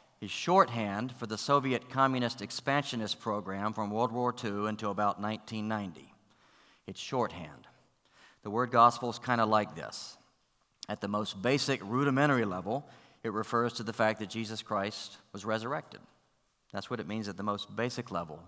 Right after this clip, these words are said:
that death met its death in him. In a wider sense, however, it means a lot more. And so bearing this in mind, there are two things I want to do for you this morning. First, I want to make a few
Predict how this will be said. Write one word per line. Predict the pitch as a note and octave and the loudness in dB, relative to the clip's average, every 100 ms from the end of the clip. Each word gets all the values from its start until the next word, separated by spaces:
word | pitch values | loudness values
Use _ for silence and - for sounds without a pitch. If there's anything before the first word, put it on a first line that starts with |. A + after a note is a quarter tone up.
| - | -8
that | G#2 F2+ F#2 | -6 -6 0
death | A#2+ C3+ - - - - _ | 2 2 -2 -18 -20 -20 _
met | - G#2 F#2+ - | -6 -4 -4 -4
its | B2 A#2 - | -6 -6 -10
death | F#2 E2 - - - _ _ _ _ - | -8 -8 -8 -16 -20 _ _ _ _ -14
in | F#2 F2+ | -10 -8
him. | F#2 D#2 D2+ - _ _ _ _ _ _ _ _ _ _ - - - | -8 -10 -14 -20 _ _ _ _ _ _ _ _ _ _ -20 -20 -10
In | G2+ | -6
a | |
wider | F#2+ A#2+ A#2 | 2 2 2
sense, | G2+ G#2 F2+ | -2 -4 -6
however, | G2+ F#2 F2+ F#2 | -6 -4 -4 -6
it | D#2 | -6
means | G2 F#2 | -8 -6
a | |
lot | F#2 F#2+ - | 0 0 -2
more. | D2+ B1 - - _ _ _ _ _ _ _ _ _ _ _ _ | -8 -14 -16 -20 _ _ _ _ _ _ _ _ _ _ _ _
And | G2+ | -10
so | G2 G2 | -4 0
bearing | A#2 C3 A#2+ | 2 2 0
this | G#2 | -2
in | G2+ | 0
mind, | G2 G2+ | 0 0
there | F#2+ | -4
are | |
two | - D3 C#3+ | -4 -4 -4
things | A2+ G2+ G2+ | -4 -4 -2
I | G2 | -2
want | G2+ | -2
to | G2 G#2+ | -4 -4
do | G#2 | -4
for | G#2 G2 | -4 -6
you | |
this | F#2 F#2+ - | -4 -6 -6
morning. | G2 F#2 | -6 -6
First, | F2 C3 B2+ | 2 2 4
I | B2 | 2
want | A2 | 2
to | G#2+ | 0
make | G#2+ | -2
a | G2+ | -4
few | - C3+ D3 | -8 -4 -4